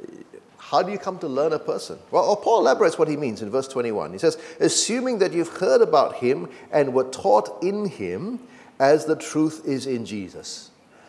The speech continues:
They heard about him how? In the gospel. They were taught about him. There is a truth there.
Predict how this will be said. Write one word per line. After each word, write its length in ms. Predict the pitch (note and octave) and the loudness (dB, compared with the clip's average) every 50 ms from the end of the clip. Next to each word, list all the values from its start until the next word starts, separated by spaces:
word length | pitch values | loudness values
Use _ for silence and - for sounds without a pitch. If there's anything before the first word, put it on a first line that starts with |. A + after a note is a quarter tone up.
| - _ - | -20 _ -6
They 160 | C3+ B2 A#2 | -4 -4 -4
heard 300 | A2+ A2+ C#3+ D3 E3+ E3 | 0 2 6 6 8 8
about 260 | D#3 D#3 D#3 - - | 6 6 4 4 2
him 160 | E3 F#3+ G3 F3 | 2 0 0 0
how? 440 | B2+ C3+ D#3 A3 C4 E4+ - - - - - - _ _ _ _ _ - - - _ _ _ - - - _ | 0 0 2 2 0 -2 -4 -8 -14 -20 -20 -20 _ _ _ _ _ -20 -20 -20 _ _ _ -20 -20 -20 _
In 120 | - A#2 C#3+ | -6 -4 -2
the 60 | G#3 | 0
gospel. 520 | - C#4 C#4 C4+ - - C#3+ - - - - - - _ _ _ _ _ - - - - _ _ _ - - - - | 2 0 0 0 -2 -6 -6 -8 -8 -14 -20 -20 -20 _ _ _ _ _ -20 -20 -20 -20 _ _ _ -20 -20 -12 -4
They 80 | A2+ C#3 | -2 -2
were 100 | F3+ F#3 | -2 -2
taught 240 | - - B3+ C4+ | 0 0 2 4
about 280 | B3+ F#3 D#3 C3+ A#2+ - | 4 4 2 0 -2 -4
him. 120 | - F#2 - - - - _ _ _ _ _ _ _ _ _ - - - - - - - - - - - | -8 -14 -16 -18 -20 -20 _ _ _ _ _ _ _ _ _ -20 -20 -20 -20 -20 -20 -20 -20 -20 -6 0
There 120 | C3+ D#3+ A3+ | 4 6 6
is 100 | A#3+ D#4 | 6 4
a 60 | C4 | 0
truth 340 | - - - A3 D#3 - - | -4 0 0 0 0 0 -2
there. 180 | G2 D#2 - | -6 -6 -8